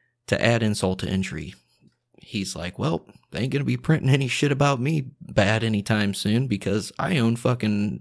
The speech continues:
the higher percentage of the newspaper now." So, <laughs> I mean, you can say what you want about Al Capone. He was not a stupid guy.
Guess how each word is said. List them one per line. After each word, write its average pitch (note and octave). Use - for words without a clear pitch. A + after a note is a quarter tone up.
the G#2+
higher A#2+
percentage B2+
of A#2+
the A#2
newspaper C3
now." -
So, -
<laughs> -
I B2
mean, D3+
you D3
can A3
say F#3+
what E3
you A#2+
want A#2
about F#2+
Al F#2
Capone. G2
He C3+
was B2+
not A2+
a G2
stupid -
guy. -